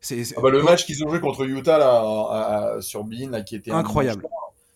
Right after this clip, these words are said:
Speaker 2: les gens ont fait, « What the fuck, ça joue trop bien, ça se défonce, ils ont, ils ont un, des bons commentateurs, un bon public. » Non, non, c'est, c'est vraiment la fiesta pour eux. Et, euh,
Speaker 1: Je suis
Speaker 2: et
Speaker 1: ravi pour Rubio. Rubio, Rubio, Kevin Love, qui sortent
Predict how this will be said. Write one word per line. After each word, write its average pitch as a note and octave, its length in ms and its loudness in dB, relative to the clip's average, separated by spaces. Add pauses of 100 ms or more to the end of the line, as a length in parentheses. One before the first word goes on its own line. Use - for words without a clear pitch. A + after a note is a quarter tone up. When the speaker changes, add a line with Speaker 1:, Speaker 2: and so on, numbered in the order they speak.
(140)
Speaker 2:
les A2 60 -16
gens C3 120 0
ont C3 40 -4
fait, « B2 100 -8
What B2+ 220 -2
the G#2+ 120 -4
fuck, G3 260 -6
ça C#3 80 -2
joue A#2 120 -10
trop A2+ 160 -10
bien, D#3 140 -4
ça C#3+ 180 -4
se A2 60 -14
défonce, F3 540 -8
ils A#2+ 180 -12
ont, A#2 140 -8 (440)
ils G#2 120 -10
ont C3+ 80 0
un, B2 240 -2
des B2 120 -4
bons C#3 160 -6
commentateurs, C3+ 800 2
un A#2+ 80 4
bon B2 160 -6
public. » C3+ 520 -10
Non, E3+ 80 0
non, D4 120 2
c'est, - 280 -2
c'est - 180 -6
vraiment E3+ 200 0
la C3 140 0
fiesta D3+ 380 -6
pour D3+ 340 -6
eux. B3+ 140 -6 (600)
Et, B2 200 0
euh, A2+ 680 4
Speaker 1:
Je A2+ 60 0
suis - 100 -2
Speaker 2:
et - 40 -4
Speaker 1:
ravi E3 200 2
pour D#3 220 4
Rubio. D#3+ 420 2
Rubio, D#3+ 360 -2
Rubio, A3+ 340 2
Kevin F#3+ 360 -2
Love, F#3 320 0
qui D3 160 -12
sortent D#3+ 200 -4